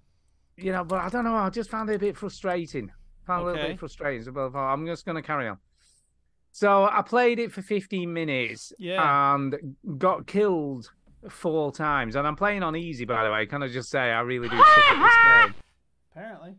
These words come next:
Speaker 1: There's l-, so much limited ammo, right? You have, like, three shotgun shells if you're lucky out of a box. And then most of the time, you just get a load of shit that you don't even use for anything.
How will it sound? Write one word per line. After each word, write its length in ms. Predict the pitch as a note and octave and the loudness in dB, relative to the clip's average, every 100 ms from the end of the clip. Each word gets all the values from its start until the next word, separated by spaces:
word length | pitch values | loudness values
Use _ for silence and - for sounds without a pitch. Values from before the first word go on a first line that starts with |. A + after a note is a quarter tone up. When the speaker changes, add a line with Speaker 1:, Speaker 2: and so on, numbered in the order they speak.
| _ - | _ 0
Speaker 1:
There's 220 | G#3+ F3 | 0 0
l-, 140 | G#3 | -6
so 400 | G3 - B3+ A#3 | -8 0 4 4
much 240 | A3+ G3+ G#3+ | 4 0 0
limited 340 | G#3 G3 G3+ | -2 -2 -2
ammo, 340 | F#3+ F3+ D3 C#3 | 0 2 0 0
right? 240 | C#3+ D3 | 0 0
You 120 | D#3 | -4
have, 320 | D#3+ F#3+ F3 | -2 -2 0
like, 340 | F3+ E3+ D#3+ C#3 | -4 -4 -6 -10
three 400 | - G3+ F3+ E3 | -14 -12 -10 -10
shotgun 520 | - F#3+ E3 C#3+ C3+ | -4 -2 -2 -4 -8
shells 360 | - D3+ C3 B2 | -6 -2 -2 -4
if 80 | B2+ | -6
you're 140 | B2+ | -6
lucky 380 | C3+ D3+ - C3+ | -4 -6 -6 -4
out 240 | A#2+ - | -2 -4
of 80 | B2 | -8
a 40 | |
box. 440 | A2+ B2+ A#2 - - | -6 -6 -6 -10 -10
And 120 | C#3 | -8
then 360 | D3 C#3 C3 B2 | -6 -6 -6 -2
most 260 | D#3+ E3+ | -4 -4
of 60 | A#2 | -8
the 40 | |
time, 100 | A#2+ | -8
you 40 | A#2 | -8
just 160 | B2+ | -8
get 120 | D#3 A#2+ | -6 -4
a 40 | |
load 200 | C3+ B2+ | -2 -4
of 80 | A2+ | -6
shit 240 | - D3 | -10 -10
that 160 | C#3+ A#2+ | -8 -8
you 40 | |
don't 220 | B2 A#2 | -6 -6
even 240 | A#2 A2 G#2+ | -8 -12 -12
use 240 | A#2 B2 | -10 -12
for 140 | - G#2 | -10 -10
anything. 420 | G2 F#2 F#2 | -10 -12 -14